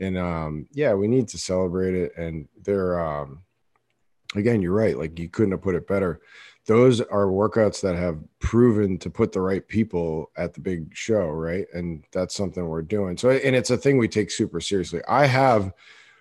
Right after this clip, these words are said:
one of the greatest program minds I know in the space on my team. Um, and, you know, he's, you know, got zero ego in that. And it's just, you know, making sure that,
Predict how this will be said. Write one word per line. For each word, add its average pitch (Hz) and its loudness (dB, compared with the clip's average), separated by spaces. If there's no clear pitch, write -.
one 113 4
of 101 2
the 101 0
greatest 104 2
program 104 4
minds 87 -2
I 90 0
know 90 -2
in 80 -6
the 80 -6
space 117 0
on 87 -4
my 82 -4
team. 90 -2
Um, 98 -2
and, 98 -2
you 104 -4
know, 87 -4
he's, - -4
you 98 -6
know, 87 -4
got 85 -6
zero 101 0
ego 98 0
in 73 -10
that. 76 -10
And 76 -12
it's 73 -14
just, - -10
you 92 -8
know, 76 -8
making 98 -4
sure 95 -2
that, 78 -8